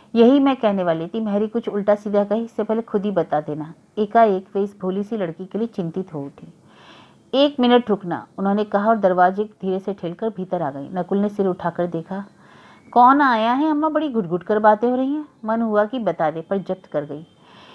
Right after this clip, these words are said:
इन लड़कों का कोई भरोसा थोड़ी है, जरा से में उबल पड़ते हैं, बेचारी जरा सी लड़की। यह तो गनीमत हुई कि राहुल घर पर नहीं है, वह तो नकुल जैसा सीधा साधा भी नहीं, फौरन भांप लेता।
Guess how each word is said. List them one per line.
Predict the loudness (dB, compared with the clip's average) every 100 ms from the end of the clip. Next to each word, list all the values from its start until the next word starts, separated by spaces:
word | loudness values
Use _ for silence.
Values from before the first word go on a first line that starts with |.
| -16 4
इन | 8 8
लड़कों | 8 6
का | 4
कोई | 2 0
भरोसा | 0 -2 -2 -4 -4
थोड़ी | -4 -2 -2
है, | -2
जरा | 2 2
से | 0
में | -6 -6
उबल | -4 -4
पड़ते | -2 -6 -4
हैं, | -8
बेचारी | -8 -4 -4 -2
जरा | 0 0
सी | 0 -6
लड़की। | -6 -8 -16 -20 _ _ -20 -20 -20 0
यह | 6 6
तो | 6
गनीमत | 6 4 4 0 0
हुई | -2
कि | 2
राहुल | 2 2 -2
घर | -4 -4
पर | -4
नहीं | -6 -6 -6
है, | -4
वह | -2
तो | -2 0
नकुल | -2 2 2
जैसा | 2 0
सीधा | -2 0 0
साधा | 4 2 2 0
भी | -2
नहीं, | -4
फौरन | 2 2 2 -2
भांप | -6 -8 -8
लेता। | -10 -10 -12